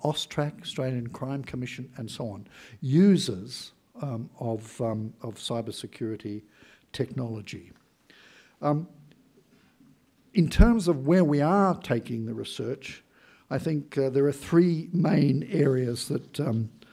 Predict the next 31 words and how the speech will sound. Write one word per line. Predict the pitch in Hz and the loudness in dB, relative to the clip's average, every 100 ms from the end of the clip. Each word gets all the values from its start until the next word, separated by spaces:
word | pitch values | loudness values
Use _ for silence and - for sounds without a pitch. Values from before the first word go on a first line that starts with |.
| _ _ - | _ _ -12
um, | 123 107 107 104 165 - | -8 -6 -6 -8 -10 -14
if | 139 | -6
you | 139 | -2
like, | 127 135 | -2 -4
three | - - 139 | -6 -2 0
main | 131 120 120 | 0 -2 -4
themes. | - 131 117 90 87 - - _ - - - | -6 -6 -4 -6 -16 -18 -20 _ -20 -12 -4
And | 180 | 0
they're | 185 | 0
pretty | - 185 135 | 2 0 0
obvious, | 127 139 - - - - _ | -8 -12 -16 -20 -20 -20 _
the | - | -16
first | - 151 135 - | -4 -4 -4 -6
two | 117 | -6
anyway. | 113 110 87 80 _ - - - _ | -6 -10 -14 -20 _ -20 -20 -20 _
Uh, | 143 156 | -8 -6
the | 240 147 | -4 0
first | - 190 185 - | 6 6 6 2
theme | 147 147 - | 2 4 2
is | 127 | 0
simply | - 139 135 127 123 - - _ | -2 -2 0 0 0 -8 -20 _
research | 131 127 - 165 160 151 - - | -6 -6 0 2 4 2 -4 -4
into | 127 - | -2 -2
the | 117 | -2
next | - - - - - - - | 0 0 -2 -4 -12 -12 -12
generation, | 107 127 120 120 117 147 127 - 101 113 113 | -2 0 0 0 -2 -2 -4 -6 -8 -8 -10
pardon | - 120 113 | -10 -8 -6
me, | 123 - - - _ _ _ _ _ _ _ - | -6 -8 -14 -20 _ _ _ _ _ _ _ -4
of | 151 127 | -4 -2
cybersecurity | - 151 127 113 - - 127 110 | 0 0 0 -2 -4 0 0 0
technologies. | 110 113 113 104 90 101 87 - | -6 -8 -8 -10 -10 -14 -16 -18